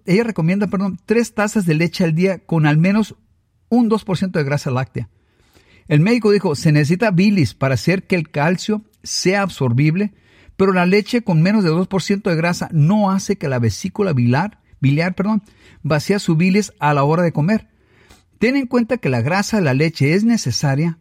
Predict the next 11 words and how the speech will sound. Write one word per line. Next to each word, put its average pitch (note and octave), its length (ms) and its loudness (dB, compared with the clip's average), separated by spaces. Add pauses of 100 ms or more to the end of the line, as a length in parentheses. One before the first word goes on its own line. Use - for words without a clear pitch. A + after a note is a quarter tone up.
para D3 220 0
que - 140 -2
el B2+ 140 0
calcio G#3 420 -2
se D3+ 140 -4
absorbe F3 380 -2
a D#3 40 0
los A#2 160 0
huesos D3 280 0
del C3 160 -2
cuerpo". G3+ 380 -4